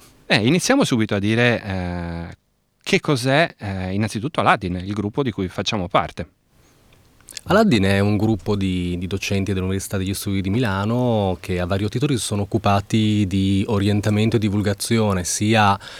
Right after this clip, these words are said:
Speaker 2: presso le scuole superiori, gli studenti che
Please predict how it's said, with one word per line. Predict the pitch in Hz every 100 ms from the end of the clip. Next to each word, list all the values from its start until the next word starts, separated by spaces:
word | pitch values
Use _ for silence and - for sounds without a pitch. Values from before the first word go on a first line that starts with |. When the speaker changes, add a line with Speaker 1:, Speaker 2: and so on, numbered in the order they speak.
| -
Speaker 2:
presso | - 98 - - 98 95 101
le | 95
scuole | - 104 98
superiori, | 101 104 98 95 101 92
gli | 92
studenti | - 95 90 92
che | 98